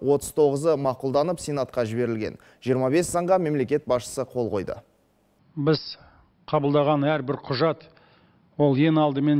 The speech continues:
Speaker 2: еліміздің экономикасын арттыруға, халықтың әлеуметтік жағдайын, соның ішінде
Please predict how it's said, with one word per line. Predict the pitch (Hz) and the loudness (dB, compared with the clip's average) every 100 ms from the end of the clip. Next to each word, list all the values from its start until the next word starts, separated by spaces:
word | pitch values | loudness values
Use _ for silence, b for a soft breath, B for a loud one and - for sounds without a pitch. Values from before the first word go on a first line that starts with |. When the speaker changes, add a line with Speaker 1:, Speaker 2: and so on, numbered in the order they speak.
| 131 | 4
Speaker 2:
еліміздің | 151 143 147 117 151 131 - B B B 156 | 2 2 0 0 -2 -2 -4 B B B 0
экономикасын | 151 156 165 160 151 139 151 143 - | 2 2 4 2 2 -2 -4 -8 -4
арттыруға, | 147 143 147 143 139 131 - b b b b b b _ _ _ - | -4 -2 -2 2 2 2 -4 b b b b b b _ _ _ -2
халықтың | 156 147 - 170 170 - | 0 0 0 0 0 2
әлеуметтік | 165 160 160 156 147 | 2 4 2 0 -2
жағдайын, | 151 143 143 147 131 113 104 _ _ _ _ _ b b b b b - | 0 0 0 0 0 -4 -8 _ _ _ _ _ b b b b b -4
соның | 165 175 175 - | 2 2 2 -2
ішінде | - 170 147 156 | -6 -4 0 2